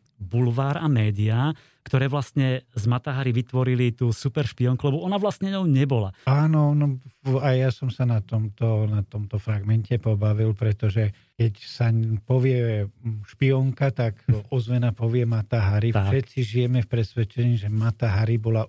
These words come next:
Speaker 2: úžasná špionka, ktorá ovplyvnila dejiny. A pravda je taká, že ona sa na tú špionku viac menej iba hrala, že bola ťažká amatérka, ale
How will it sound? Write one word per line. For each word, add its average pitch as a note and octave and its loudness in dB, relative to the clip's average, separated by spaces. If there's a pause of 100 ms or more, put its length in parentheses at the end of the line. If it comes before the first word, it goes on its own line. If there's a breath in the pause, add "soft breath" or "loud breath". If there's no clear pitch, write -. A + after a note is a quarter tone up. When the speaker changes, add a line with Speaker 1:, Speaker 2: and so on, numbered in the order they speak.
Speaker 2:
úžasná A#2 -2
špionka, A2+ -2
ktorá A2+ -2 (160 loud breath)
ovplyvnila B2 0
dejiny. B2 0 (240 soft breath)
A G#2 -6
pravda B2+ 2
je - -4
taká, A2+ 0
že A2 0
ona A2 0
sa A2+ -2
na G#2+ -2
tú - -4
špionku A2+ -2
viac G#2 2
menej A2 2
iba G#2+ 2
hrala, G2+ 2
že F#2 -4
bola G2+ 0 (240 loud breath)
ťažká C3+ 0
amatérka, A#2 0
ale A2+ 0